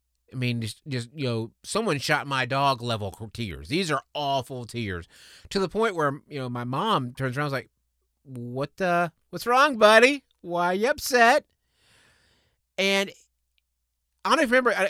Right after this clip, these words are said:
'cause it's not there anymore. Play-Doh had this little guy face that was on the logo. And my brother thought that if he opened up that little thing, that little tub that it comes in, the little guy would be in there,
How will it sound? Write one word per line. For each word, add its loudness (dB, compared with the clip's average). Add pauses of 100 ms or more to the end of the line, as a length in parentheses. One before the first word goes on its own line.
'cause -4
it's -2
not 6
there 2
anymore. 2
Play-Doh -2
had -2
this -4
little -2
guy 2
face 0
that -8
was -6
on -4
the -4
logo. 0 (800)
And -2
my 2
brother 2
thought -2 (420)
that 2
if 0
he -2
opened 0
up -2
that -6
little 0
thing, 0
that -8
little -2 (400)
tub -2
that -2
it -10
comes -4
in, -4 (760)
the 2
little 0
guy -2
would -4
be -6
in -10
there, -20